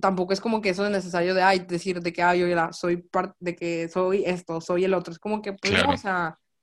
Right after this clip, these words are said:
Speaker 1: simplemente estás hablando con la gente, actúas como cien por ciento tú, eres auténtico, y ya si al final termina saliendo como que, "Ay, ¿sabes qué? Me gusta esto, me gusta el otro", pues ya, o sea, es, es algo parte de, y no, no necesitas hacer esta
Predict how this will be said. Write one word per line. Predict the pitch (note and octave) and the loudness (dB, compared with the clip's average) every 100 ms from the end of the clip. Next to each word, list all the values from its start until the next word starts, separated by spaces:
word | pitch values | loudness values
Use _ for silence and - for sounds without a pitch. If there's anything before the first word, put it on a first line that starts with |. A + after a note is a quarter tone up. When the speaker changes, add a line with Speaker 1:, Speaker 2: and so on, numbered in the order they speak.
| _ - | _ -2
Speaker 1:
simplemente | A3 G#3 A3 A3+ A3+ A3+ A3+ _ _ _ _ - | 0 2 0 0 0 -2 -4 _ _ _ _ -4
estás | G3+ G#3+ G3+ | 0 2 4
hablando | A#3+ A#3+ | 2 2
con | A#3 | 0
la | A#3 | 0
gente, | A#3+ A3+ G#3+ | -2 0 2
actúas | F#3+ F#3 G3 G3 | 4 4 0 -2
como | A3 A#3 G#3+ - _ _ _ _ - | -2 -4 -4 -8 _ _ _ _ -4
cien | A#3 G#3 | 0 0
por | A3+ | -2
ciento | A#3 B3 B3+ | -4 -6 -6
tú, | C4 A#3+ - | -8 -6 -4
eres | G3 G3+ | -4 -4
auténtico, | G#3+ A#3 A3 F#3+ F#3 F#3+ | -4 -6 -6 -6 -4 -2
y | G3+ F#3+ | 0 2
ya | F#3 | 2
si | F3+ G#3+ G#3 - | 2 -2 -2 -2
al | F#3 | -2
final | F#3 F#3+ F3 F3 | -2 0 0 0
termina | G3 G3 G3 | -2 0 0
saliendo | G3 F#3+ G3 G3 | 0 -2 -4 -4
como | G3 F#3 | -4 0
que, | |
"Ay, | A#3+ B3+ | 0 -2
¿sabes | B3 B3 | -6 -6
qué? | B3 A3+ | -6 -6
Me | G3+ | -8
gusta | G3+ A3 | -8 -10
esto, | G#3+ | -8
me | F#3+ | -10
gusta | F#3+ G#3 | -8 -6
el | |
otro", | G3+ G3+ | -4 -6
pues | A3 A3 | -4 0
ya, | D4+ | 0
o | A3 | 0
sea, | F#3+ | -6
es, | G3 - _ _ _ _ | -8 -16 _ _ _ _
es | F#3+ A#3 | -2 0
algo | A3+ A#3 | 0 2
parte | A3 A3 G#3 G#3 | 2 0 -2 -2
de, | A3+ | -2
y | G#3 | -2
no, | F#3+ G3 G3 F#3+ G3 G3 - _ _ _ _ _ | -2 0 0 0 0 -4 -10 _ _ _ _ _
no | G3+ G3 | -2 -2
necesitas | G3+ A3 B3 A#3 B3 | 0 0 -2 -2 -4
hacer | A3 G#3 F#3+ | -4 -2 -4
esta | G3 G#3+ G#3+ F3 | -2 2 2 0